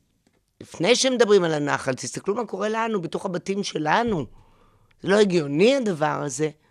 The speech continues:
לא הגיוני. נכון, אני חושבת שצריך ל-, לחשוב חדש ולאפשר לכולם זכות שימוש ב-, במרחבים ציבוריים, אבל בצורה חכמה, בצורה נבונה. היכולת, אנחנו עשינו פרוגרמה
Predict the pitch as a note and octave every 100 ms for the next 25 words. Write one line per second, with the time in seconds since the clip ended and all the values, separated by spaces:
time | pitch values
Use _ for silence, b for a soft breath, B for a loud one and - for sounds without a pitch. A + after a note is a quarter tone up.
0 | _ _ _ _ _ _ _ _ _ G3
1 | B3 F#3 F#3 A3 B3 C#3 b b b _
2 | - D3 - A3+ A3+ D3+ C#3+ C#3 C3 -
3 | F#3 F#3+ - - C#3 D#3+ F3 D#3 C#3+ -
4 | A2 G#2+ - F#3+ F#3 - D3 B2+ D3+ G3+
5 | E3+ D3+ C3+ - F3 F3+ E3+ C#3+ D3 D3+
6 | - C#3+ - C#3 C3 - C3 C3 - A#2
7 | A#2+ B2+ G2+ A2+ B2 F3+ E3+ D#3+ C3+ B2+
8 | D#3 G3+ B B - E3+ F3+ F#3+ A#3+ A#3
9 | - - - D3 D#3 B2+ b b b -
10 | - C3+ E3 D3+ C#3+ B2 B B B -
11 | C#3 B2+ - - F3 A3 G#3+ - C3+ C3+
12 | C#3+ - F#3+ A3 - D3 C3 A#2+ C3 C3+